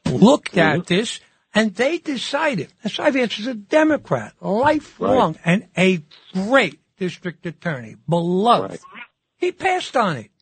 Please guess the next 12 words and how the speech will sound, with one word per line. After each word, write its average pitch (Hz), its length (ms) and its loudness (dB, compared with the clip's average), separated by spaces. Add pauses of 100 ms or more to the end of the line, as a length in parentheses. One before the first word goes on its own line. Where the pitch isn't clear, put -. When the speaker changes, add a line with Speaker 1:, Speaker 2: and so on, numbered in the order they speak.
(460)
Speaker 1:
Now, 254 180 2
Speaker 2:
Exactly. - 540 -2 (240)
Speaker 1:
I 269 100 0
mean, 240 300 -4 (380)
isn't 226 360 -2
this 247 220 -10
incredible? 175 840 -4 (280)
The 156 100 -2
feds 202 540 0
pass 220 460 -2
on 226 240 0
it. 294 160 -6